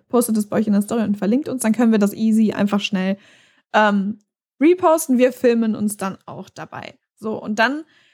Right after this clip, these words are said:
guckt ihr euch an, hört ihr euch die erste Folge an, jetzt die von heute an und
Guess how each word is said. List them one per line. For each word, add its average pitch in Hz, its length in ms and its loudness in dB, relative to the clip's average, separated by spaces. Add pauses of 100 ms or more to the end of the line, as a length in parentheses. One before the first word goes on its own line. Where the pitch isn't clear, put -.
(160)
guckt 302 300 -4
ihr - 80 -4
euch 220 180 -2
an, 277 140 4 (300)
hört 254 220 2
ihr 131 80 0
euch 202 160 2
die - 100 -4
erste 294 280 0
Folge 240 300 0
an, 208 300 -8 (120)
jetzt - 280 -12
die - 300 -14
von 208 200 -4
heute 269 280 2
an 381 280 0
und 269 340 -12